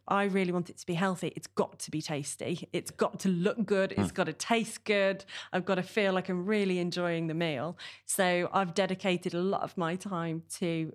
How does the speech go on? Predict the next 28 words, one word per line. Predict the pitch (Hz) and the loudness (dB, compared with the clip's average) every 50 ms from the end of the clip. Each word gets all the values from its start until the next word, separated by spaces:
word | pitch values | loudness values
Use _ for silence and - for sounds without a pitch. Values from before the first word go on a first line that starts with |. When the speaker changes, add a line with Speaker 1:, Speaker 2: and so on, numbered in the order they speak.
| - | -6
Speaker 1:
making, | - 180 175 180 170 - - - 175 165 160 160 | -4 -2 -2 -2 -2 -4 -6 -4 -2 -2 0 -2
like, | 151 - - | -4 -6 -4
healthy | - 180 160 165 160 - 175 | -4 -4 -4 -4 -4 -6 -8
food | 160 - 170 165 160 160 156 151 - | -6 -4 -4 -2 -2 -2 -4 -4 -4
really | - 160 156 160 156 | -4 -4 -2 -2 -4
awesome. | 160 160 156 - - 160 170 175 165 | -4 -6 -6 -4 -4 -2 -2 -2 -4
So, | - - 160 151 160 160 - - - - - - - - - | -4 -2 0 0 0 -2 -4 -8 -12 -10 -10 -12 -12 -4 0
um, | 175 175 170 165 165 160 - - | 2 2 4 2 2 0 -2 0
that's, | - 202 - - - - - - - | 0 0 0 2 -2 -4 -4 -4 -2
that's | - 180 - 160 - - - | -2 -2 -2 -2 -8 -6 -4
a | 180 | -2
massive | 175 175 165 - - - 170 - _ | 0 0 -2 -4 -6 -10 -12 -12 _
part | - 165 151 - | -4 -4 -4 -4
of | - | -6
things | - 160 156 156 - | -6 -4 -4 -4 -6
for | - - | -6 -4
me. | 160 151 139 151 | -4 -4 -4 -4
So | 151 - - 170 | -6 -6 -4 -4
you | 160 156 151 165 180 | -4 -4 -4 -4 -2
don't | - 196 175 - 160 | 0 0 0 0 -2
have | 160 165 - - - - | -6 -6 -8 -10 -6 -4
to | 170 160 160 160 151 160 - | -2 -2 0 -2 -4 -6 -6
be | - 175 170 | -4 -2 0
into | 170 165 - 156 | 0 -2 -2 -2
health | 160 170 151 - - | -2 -2 -2 -4 -6
and | 160 151 | -4 -2
well-being | 151 147 147 - 147 143 143 147 151 - - | -2 -4 -4 -4 -4 -4 -4 -4 -4 -6 -6
and | 156 156 151 151 | -4 -4 -2 -4